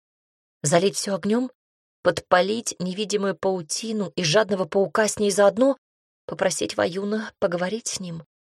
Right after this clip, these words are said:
Я даже озвучила для Лорин свои предположения, кроме последнего. «Погоди, там было что-то про источники», мотнула головой девушка. «Я не думала, что ими становятся и люди.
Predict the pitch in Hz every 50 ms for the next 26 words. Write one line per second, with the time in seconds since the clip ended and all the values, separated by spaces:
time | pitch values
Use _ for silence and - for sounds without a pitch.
0 | _ _ _ _ _ _ _ - 196 190 220 220 202 226 226 202 214 202 240 262
1 | 247 - - 208 214 202 175 180 196 202 202 208 226 226 220 202 190 - - 196
2 | 196 190 - 190 - - 202 208 208 214 - 254 254 214 180 170 - 202 185 190
3 | 165 - 202 202 - - 226 226 202 151 156 165 156 175 165 - _ _ _ _
4 | _ _ _ _ _ _ _ _ _ _ _ _ _ - - 208 196 165 196 190
5 | 196 185 160 151 - 160 156 151 147 147 - - 196 196 196 190 190 175 160 -
6 | 247 254 254 247 226 208 202 202 - - - _ - 226 220 220 - - 240 233
7 | _ - - 247 220 202 208 196 196 220 233 - - 214 233 233 - - - -
8 | _ _ - - 247 226 208 175 165 - - - 180 175 165 151 - 190 175 165
9 | 165 151 _ _ _ _ _ _ _ - 156 170 170 - 185 185 175 160 160 151
10 | 170 170 170 165 165 165 151 165 170 160 147 151 151 - - - 170 156 147 _
11 | _ _ _ _ _ _ _ _ _ _ _ - 156 165 170 170 170 175 180 190
12 | 170 - 220 208 170 165 151 151 147 - - - - - 185 190 175 160 156 151
13 | - 185 175 180 170 180 175 - - 220 - - 208 233 240 247 254 240 220 170
14 | 160 175 170